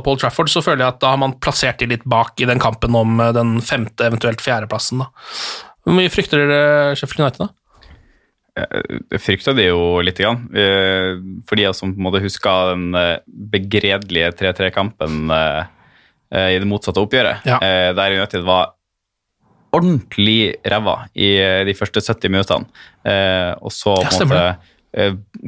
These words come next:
Speaker 2: kom seg litt, eh, tilbake, og vi var strålende fornøyd med, liksom, eh,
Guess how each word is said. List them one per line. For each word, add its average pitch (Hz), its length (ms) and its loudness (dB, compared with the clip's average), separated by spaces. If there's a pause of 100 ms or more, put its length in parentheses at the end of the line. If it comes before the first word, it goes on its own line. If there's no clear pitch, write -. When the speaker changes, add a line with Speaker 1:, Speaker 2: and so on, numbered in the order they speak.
Speaker 2:
kom 117 240 2
seg 98 200 -2
litt, - 300 -6
eh, 92 320 2 (240)
tilbake, 110 400 0
og 101 100 2
vi 104 100 4
var 98 320 2
strålende 110 600 0
fornøyd 104 380 0
med, 95 240 0
liksom, 92 320 -4
eh, 87 180 0